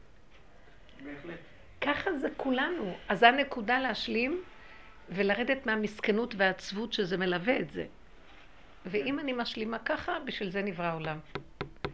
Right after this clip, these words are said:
Speaker 2: חושך, זה רגע של חושך. חושך מהדעת, מההבנה, מההשגה, מאיך שאני רוצה להיות, מתוצאה יפה וחיוב.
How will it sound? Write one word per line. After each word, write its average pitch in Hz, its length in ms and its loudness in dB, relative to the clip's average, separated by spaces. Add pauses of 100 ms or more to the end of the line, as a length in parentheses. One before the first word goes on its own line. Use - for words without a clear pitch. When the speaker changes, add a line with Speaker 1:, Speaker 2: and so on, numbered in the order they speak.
(140)
Speaker 2:
חושך, - 720 2
זה 180 120 -2
רגע 202 340 2
של - 180 -2
חושך. - 500 -6 (440)
חושך - 400 -4
מהדעת, 180 680 -2
מההבנה, 180 480 0
מההשגה, 175 720 -2
מאיך 190 240 -4
שאני 190 260 -2
רוצה 180 340 -6
להיות, 180 240 -4 (240)
מתוצאה 214 760 0 (100)
יפה 190 360 0
וחיוב. - 280 -2